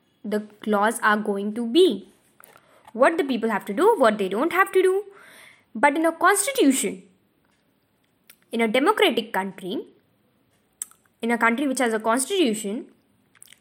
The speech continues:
democracy itself says, "By the people, for the people, to the people." So, the people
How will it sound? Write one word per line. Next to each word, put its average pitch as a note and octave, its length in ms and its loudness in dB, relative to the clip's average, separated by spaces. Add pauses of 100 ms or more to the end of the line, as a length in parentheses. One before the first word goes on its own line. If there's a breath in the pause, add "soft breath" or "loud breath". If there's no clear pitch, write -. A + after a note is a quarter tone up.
democracy E4 440 0
itself F#4 460 0
says, A3 400 -2 (300 soft breath)
"By A3 240 2
the F#4+ 120 0
people, F#4+ 380 2 (140)
for A#3 160 2
the D4+ 100 0
people, A#3+ 520 -4 (1120)
to E4+ 120 4
the C4+ 100 4
people." G3+ 340 -8 (760 soft breath)
So, - 300 2 (260)
the A3+ 120 -6
people A#4+ 420 2